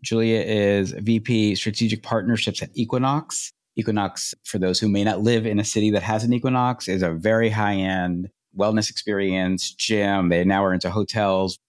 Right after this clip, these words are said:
one of the pioneers of wellness as a lifestyle. They also own SoulCycle, which I'm sure most of you heard of.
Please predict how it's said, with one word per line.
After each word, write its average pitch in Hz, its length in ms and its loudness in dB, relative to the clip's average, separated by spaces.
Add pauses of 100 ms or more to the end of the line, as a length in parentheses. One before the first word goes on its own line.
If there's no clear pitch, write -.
(140)
one 135 120 0
of 131 40 2
the 117 80 0
pioneers 95 840 0
of 87 460 -2
wellness 90 360 -2
as 85 120 -4
a 82 40 -4
lifestyle. 104 540 -4 (380)
They 85 100 2
also 87 220 -2
own 92 140 2
SoulCycle, 92 720 -2 (120)
which - 100 -12
I'm 95 60 -4
sure 90 140 -2
most 85 240 -2
of 82 60 0
you 82 100 0
heard 95 160 -2
of. 90 240 0